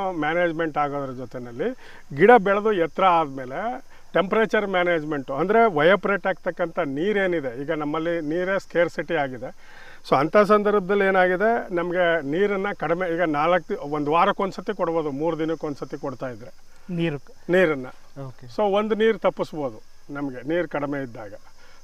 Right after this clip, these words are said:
Speaker 1: So ಈ ರೀತಿ ನಾವು ಮಾಡ್ಕೊಂಡಿದ್ದೆ ಆದ್ರೆ ಟೆಂಪರೇಚರ್ ಮ್ಯಾನೇಜ್ಮೆಂಟು ಆಯ್ತು, ನ್ಯೂ-, ನ್ಯೂಟ್ರಿಷನ್ ಮ್ಯಾನೇಜ್ಮೆಂಟು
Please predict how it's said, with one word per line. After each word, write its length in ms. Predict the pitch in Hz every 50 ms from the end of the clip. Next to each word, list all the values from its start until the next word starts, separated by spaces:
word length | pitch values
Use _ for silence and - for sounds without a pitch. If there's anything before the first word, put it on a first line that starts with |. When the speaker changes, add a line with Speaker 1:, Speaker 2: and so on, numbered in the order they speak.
| - -
Speaker 1:
So 80 | 185 185 185 180 185 185 - 202 196 202
ಈ 60 | 208
ರೀತಿ 260 | 208 214 196 - 226
ನಾವು 180 | 214 196 185 185
ಮಾಡ್ಕೊಂಡಿದ್ದೆ 640 | 170 165 175 180 175 196 185 185 190 160 156 160
ಆದ್ರೆ 320 | 143 135 127 135 170 196
ಟೆಂಪರೇಚರ್ 580 | 185 - 156 151 156 175 185 185 175 190 190 185
ಮ್ಯಾನೇಜ್ಮೆಂಟು 600 | 180 180 175 175 180 175 165 165 175 175 160 180
ಆಯ್ತು, 280 | 175 170 165 - 214 196
ನ್ಯೂ-, 380 | 165 160 170 165 165 - 147
ನ್ಯೂಟ್ರಿಷನ್ 560 | 147 170 165 180 180 170 - 185 180 175 175
ಮ್ಯಾನೇಜ್ಮೆಂಟು 580 | 160 156 151 156 151 143 139 147 143 139 135